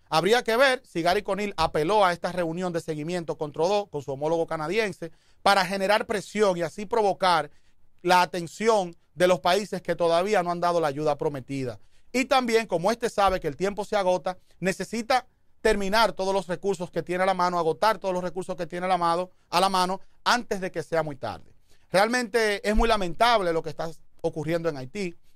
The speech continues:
Yo les voy a confesar que cuando esa misión multinacional pisó suelo haitiano,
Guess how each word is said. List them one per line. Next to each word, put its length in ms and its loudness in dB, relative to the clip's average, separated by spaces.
Yo 160 2
les 100 2
voy 160 2
a 80 4
confesar 600 0
que 120 -2
cuando 260 0
esa 160 0
misión 540 0
multinacional 800 0
pisó 340 0
suelo 300 2
haitiano, 540 0